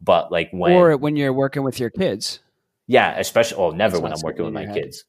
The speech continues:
Speaker 1: Yeah, but I mean, like,
Speaker 2: Right.
Speaker 1: when, when, when this whole thing started and I didn't know where Smart B and B was gonna go, so I started looking for a job, you know, that day. Um, that was going through my head. Like, "Yo, you're never gonna find a job. Like, why are you different than anybody else who's out there?"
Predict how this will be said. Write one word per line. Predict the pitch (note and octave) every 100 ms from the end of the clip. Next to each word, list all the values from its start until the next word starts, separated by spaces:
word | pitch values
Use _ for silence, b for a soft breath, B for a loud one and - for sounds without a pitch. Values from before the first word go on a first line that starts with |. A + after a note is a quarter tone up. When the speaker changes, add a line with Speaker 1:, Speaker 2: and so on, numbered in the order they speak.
| _
Speaker 1:
Yeah, | A2 E2+ D2 E2+
but | A#2
I | G#2
mean, | G2+ F#2
like, | D#2+
Speaker 2:
Right. | C#3 F2
Speaker 1:
when, | D#2+ D#2+ D#2+
when, | F#2+ F2 E2+ D#2+
when | F2+ E2 E2
this | E2 E2
whole | - F2
thing | E2+ G2 F#2+
started | - F2 D#2 D#2 -
and | D#2+ D#2 D#2+
I | -
didn't | D#3+ -
know | - E2
where |
Smart | D#2+ F2 E2
B | E2
and | D#2+
B | E2+
was | E2 -
gonna | D#2
go, | D2+ D#2
so | C#2+ -
I |
started | D2+ D#2+ D#2 D2+
looking | E2 E2
for | D#2 D#2
a |
job, | D2+ E2 D#2 D2 -
you | -
know, | D#2+ D#2
that | D#2 -
day. | E2+ D2+ - b b -
Um, | E2 D2+ D2+ D2 _ -
that | E2+ D#2 -
was | E2
going | C2+ D2+
through | D2+
my | C#2 -
head. | D2 A1+ _ _
Like, | D2 -
"Yo, | E2+
you're | D#2+
never | G2 G#2+
gonna | D#2+ C#2
find | D2 C#2
a |
job. | B1 C2 D2 G2+ _
Like, | D#2 D2+ -
why | F2 D#2+ F2 F#2+
are | F2+
you | E2+ F2
different | E2+ D#2 D#2+
than | D2 D2+
anybody | D#2+ E2 D#2 D2+
else | D2+ C#2+
who's | D#2+ D2+
out | C#2+ -
there?" | A1+ -